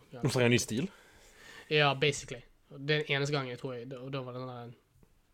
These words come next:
Speaker 1: det var mens det der Mo-, Moods of Norway også fantes, så det hadde
Speaker 2: Ja.
Speaker 1: liksom gode salg.
Speaker 2: Er du en litt sånn Moods of Norway-type?
Speaker 1: Ja, jeg er litt sånn, eh, ekkel hipster.
Speaker 2: Ja.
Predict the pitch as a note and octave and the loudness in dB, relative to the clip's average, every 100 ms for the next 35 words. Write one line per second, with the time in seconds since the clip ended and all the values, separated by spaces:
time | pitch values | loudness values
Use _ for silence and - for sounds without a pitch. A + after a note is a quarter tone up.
0 | - C#3 C3+ C#3+ C3+ - C3+ C3 B2+ B2+ | -8 -4 0 0 -2 -6 -6 -4 -6 -6
1 | C#3 C#3+ C#3+ C#3+ C3+ C#3 C3 B2 B2 A#2+ | -6 -4 -4 -4 -4 -4 -4 -4 -6 -6
2 | B2 - A2 - - - - B2 B2 A#2 | -8 -6 -10 -10 -14 -16 -16 -10 -8 -8
3 | B2 A#2+ A#2 A2+ A2+ - - _ - A#2+ | -8 -12 -12 -10 -12 -16 -20 _ 4 8
4 | A#2 B2 D3+ C3 C3+ B2+ G2 A2+ G#2+ F2+ | 10 10 8 8 8 6 4 8 8 8
5 | E2+ - E2+ D2 - - - D3 D3+ D3 | 4 2 -2 -2 -8 -12 -2 2 4 2
6 | C#3+ C3 B2+ C3+ C3 B2+ B2 A#2+ B2 - | 2 -2 -4 -8 -8 -10 -10 -12 -12 -12
7 | A#2+ A#2+ - - - - _ - F#2+ | -12 -12 -12 -16 -16 -20 _ -4 -2